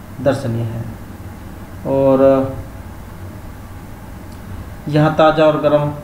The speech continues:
भैंस का दूध मिलता है की जगह पर क्या बनना चाहिए था? यहाँ भैंस का ताज़ा और गर्म दूध मिलता है, यहाँ भैंस का ताज़ा एवं गर्म दूध मिलता है।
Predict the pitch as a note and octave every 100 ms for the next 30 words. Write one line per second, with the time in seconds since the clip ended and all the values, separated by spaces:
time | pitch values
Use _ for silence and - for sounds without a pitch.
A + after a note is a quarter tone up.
0 | - B2+ C3+ C3+ C3+ C3+ C3+ C3+ C3 D3
1 | D3 D3 C3+ C3 B2+ C3+ B2+ C3 - -
2 | A#2+ A#2+ A#2+ A#2+ B2 A#2+ C3 C3+ C3+ C3
3 | B2+ B2+ - - B2+ B2+ B2 A#2+ C3 A#2+
4 | B2 B2 B2+ A#2+ A#2 A2+ A2+ A2+ - -
5 | - - - - - - - - B2 A#2+
6 | C3+ D#3 E3 - - - - B2 C3+ C#3+
7 | D3 - C3 B2+ - B2 A#2+ C#3+ C3+ A#2+
8 | A#2 A#2 B2 A#2+ A2+ A#2 A2+ A#2